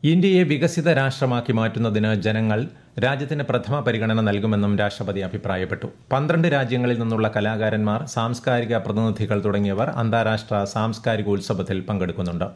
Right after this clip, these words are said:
കുറ്റകൃത്യങ്ങൾക്കെതിരെ സർക്കാർ യാതൊരു വിട്ടുവീഴ്ചയും ചെയ്യില്ലെന്ന് കേന്ദ്ര ആഭ്യന്തരമന്ത്രി അമിത്ഷാ. ഡൽഹിയിൽ ക്രമസമാധാന നിലയിൽ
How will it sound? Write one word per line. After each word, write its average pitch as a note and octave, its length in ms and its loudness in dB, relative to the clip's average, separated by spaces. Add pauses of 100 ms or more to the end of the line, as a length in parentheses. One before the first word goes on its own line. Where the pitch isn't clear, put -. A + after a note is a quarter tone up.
(880)
കുറ്റകൃത്യങ്ങൾക്കെതിരെ F3 1000 2
സർക്കാർ B2 420 0
യാതൊരു B2 380 0
വിട്ടുവീഴ്ചയും A#2 640 0
ചെയ്യില്ലെന്ന് G#2+ 600 0
കേന്ദ്ര A2 220 0
ആഭ്യന്തരമന്ത്രി G2 640 0
അമിത്ഷാ. F#2 400 -4 (920)
ഡൽഹിയിൽ C#3+ 380 0
ക്രമസമാധാന C#3 760 0
നിലയിൽ A#2 360 -2